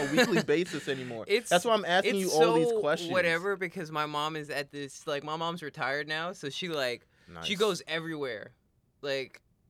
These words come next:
Speaker 2: she just be spending her retirement money frivolously. I'm like, "You wildin'."
Speaker 1: Is that? But
Speaker 2: She
Speaker 1: the, that's
Speaker 2: Yeah, you know, you gotta live it up,
Speaker 1: Yeah,
Speaker 2: 'cause
Speaker 1: live it up, nigga. You already spent your whole damn life not living
Speaker 2: Yeah,
Speaker 1: it up.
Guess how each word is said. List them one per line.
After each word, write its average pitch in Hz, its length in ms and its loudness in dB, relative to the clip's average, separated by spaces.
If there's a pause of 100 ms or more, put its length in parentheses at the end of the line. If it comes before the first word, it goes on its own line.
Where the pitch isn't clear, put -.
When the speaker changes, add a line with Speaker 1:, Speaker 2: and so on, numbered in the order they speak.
(140)
Speaker 2:
she 170 180 -10
just 175 180 -12
be 165 80 -8
spending 151 400 -8
her 160 100 -10
retirement 139 520 -8
money 127 220 -10
frivolously. 123 720 -12
I'm 127 100 -12
like, 127 180 -14
"You 131 120 -16
wildin'." 117 520 -4
Speaker 1:
Is 120 180 -6
that? 165 220 0
But 151 120 -4
Speaker 2:
She 101 60 -12
Speaker 1:
the, 98 120 -8 (140)
that's - 320 -18 (360)
Speaker 2:
Yeah, 185 260 0
you 180 220 -6
know, 143 320 -4
you 165 120 -10
gotta 160 160 0
live 135 180 -2
it 120 80 -2
up, 113 180 -4
Speaker 1:
Yeah, 214 200 -4
Speaker 2:
'cause 139 100 -6
Speaker 1:
live 196 160 -8
it 320 60 -14
up, - 140 -6
nigga. 214 260 -10
You 208 140 -8
already 214 420 -4
spent 185 280 -4
your 165 140 2
whole 185 240 0
damn 170 300 2
life 180 200 -2
not 143 300 -2
living 135 200 2
Speaker 2:
Yeah, 185 80 2
Speaker 1:
it 120 100 0
up. 127 60 4